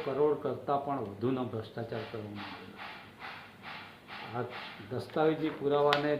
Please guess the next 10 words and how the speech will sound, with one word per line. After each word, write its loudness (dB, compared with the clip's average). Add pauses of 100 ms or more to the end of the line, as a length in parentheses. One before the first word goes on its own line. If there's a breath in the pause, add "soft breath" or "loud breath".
જોતા 2 (1500)
સો 4 (180)
કરોડ 4
કરતાં 2
પણ 0 (100)
વધુનો 0
ભ્રષ્ટાચાર -2
આ -6
ફુલવાડી -2
પંચાયતના -4